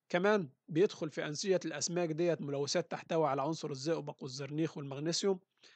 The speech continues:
لما بياكل الإنسان الأسماك الملوثة ب-، ب-، بعنصر الزئبق والزرنيخ والمغنيسيوم والحاجات ديت بتس-، بت-، بت-، بتؤثر على حياة الإنسان والحيوان، وقد تؤدي إلى موت الإنسان والحيوانات اللي بتتغذى على الأسماك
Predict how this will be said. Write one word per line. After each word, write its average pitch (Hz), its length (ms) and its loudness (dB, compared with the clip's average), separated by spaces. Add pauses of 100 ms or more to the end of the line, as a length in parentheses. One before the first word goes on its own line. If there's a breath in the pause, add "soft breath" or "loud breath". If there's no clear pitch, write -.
(800 soft breath)
لما 190 220 2
بياكل 233 320 4
الإنسان 196 360 0
الأسماك 196 460 -2
الملوثة 165 540 2
ب-، 135 100 -14
ب-، 135 440 -8
بعنصر 160 320 -2
الزئبق 156 480 -2
والزرنيخ 147 540 -6
والمغنيسيوم 151 540 -4
والحاجات 151 280 -2
ديت 160 240 0
بتس-، 135 260 -12
بت-، 139 340 -12
بت-، 135 340 -12
بتؤثر 180 520 -4
على 139 180 -2
حياة 160 300 0
الإنسان 160 440 -4
والحيوان، 156 460 -2
وقد 156 260 -4
تؤدي 151 580 -4
إلى 139 140 -6
موت 156 260 -2
الإنسان 151 500 -4
والحيوانات 139 520 -6
اللي 143 120 -8
بتتغذى 143 460 -4
على 135 120 -2
الأسماك 156 520 -4